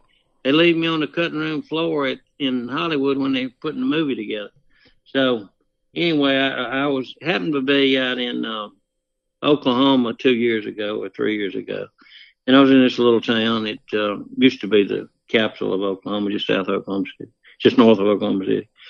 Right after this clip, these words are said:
And I went in this place to eat, and I went in there kinda late 'cause I had to go to work at night. And, and I was the last civilian, so to speak, in there. And they were filming this movie, and then I, you know, of course, right off, I knew they was filming the movie.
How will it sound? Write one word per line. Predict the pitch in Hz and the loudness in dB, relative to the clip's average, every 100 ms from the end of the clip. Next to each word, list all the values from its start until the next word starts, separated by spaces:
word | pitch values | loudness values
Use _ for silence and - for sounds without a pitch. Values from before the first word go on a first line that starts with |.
| - - _ | -20 -20 _
And | 127 120 117 - | 6 6 6 0
I | 131 | 0
went | 127 151 | 4 6
in | 135 | 6
this | 123 110 | 4 -2
place | - 110 110 - | -2 2 2 0
to | 113 | -2
eat, | 110 110 - 113 | 2 2 -2 -2
and | |
I | 117 | 2
went | 165 | 4
in | 147 | 4
there | 120 | 2
kinda | 117 117 104 | 0 -2 -2
late | 110 113 104 | 0 0 -2
'cause | 104 | -4
I | 101 | -4
had | 120 | -4
to | 95 | -4
go | 110 | -4
to | |
work | 98 110 - | -2 -4 -6
at | - 107 | -12 -8
night. | 107 104 107 | -8 -8 -10
And, | 107 - _ - - - _ - | -14 -18 _ -20 -20 -20 _ 2
and | 113 113 | 4 4
I | 127 | 6
was | 151 120 | 6 6
the | |
last | 123 123 123 117 - - | 4 4 2 0 -4 -6
civilian, | 113 110 139 135 120 110 | 0 8 8 8 4 -2
so | 110 113 | -6 -6
to | 104 | -8
speak, | - 117 107 - | -8 -6 -6 -6
in | 110 107 | -8 -8
there. | 104 | -10
And | 110 131 - _ _ _ - | -12 -14 -20 _ _ _ -2
they | 208 | 4
were | 170 | 4
filming | - 175 151 139 | 2 2 4 2
this | 117 147 | 0 -2
movie, | 180 185 135 113 | 0 0 0 -2
and | 123 | -2
then | 123 | -2
I, | 175 - 127 | -4 -6 -6
you | 135 | -2
know, | 123 | -2
of | 117 | -4
course, | - 120 113 - | -4 -4 -4 -6
right | 135 131 | -4 -2
off, | 113 110 | -4 -6
I | 113 | -6
knew | 113 110 | -6 -6
they | 104 | -8
was | - | -10
filming | - 107 101 | -10 -8 -8
the | |
movie. | 101 101 - | -6 -6 -8